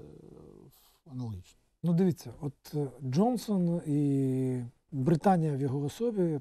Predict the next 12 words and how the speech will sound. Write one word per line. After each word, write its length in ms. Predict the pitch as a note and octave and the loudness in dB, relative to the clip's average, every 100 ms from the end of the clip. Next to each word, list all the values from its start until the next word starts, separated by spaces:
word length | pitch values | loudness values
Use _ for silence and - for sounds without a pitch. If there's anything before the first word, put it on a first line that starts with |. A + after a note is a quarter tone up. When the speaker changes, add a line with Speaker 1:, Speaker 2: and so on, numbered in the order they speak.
| - | -6
Speaker 2:
послідовно 580 | - D#3 D3+ G#3 F3+ | -8 -2 2 4 2
підтримують 500 | C#3+ - D#3 E3+ C#3+ | -2 -4 0 0 -2
Україну 460 | C3+ C3+ C3 A2+ G#2 | -6 -6 -6 -6 -12
з 60 | - | -16
початку 680 | A2+ - C#3 - C3 A#2 - - - - _ | -14 -8 -8 -10 -14 -14 -16 -20 -20 -20 _
двадцять 440 | C3 C3 D3+ - C#3 | -8 -2 -2 -2 -8
четвертого 440 | - C#3 - D3+ | -8 -10 -4 0
лютого, 220 | A3 - D3 | 0 0 -6
з 60 | |
початку 400 | - A#2+ B2 - - | -6 -10 -10 -10 -6
повномасштабного 680 | D3+ D#3+ D#3 - D3+ C#3 | -2 0 -2 -2 -4 -4
вторгнення. 580 | C3+ - A3 F#3 F3 D#3+ | -4 0 0 2 -2 -4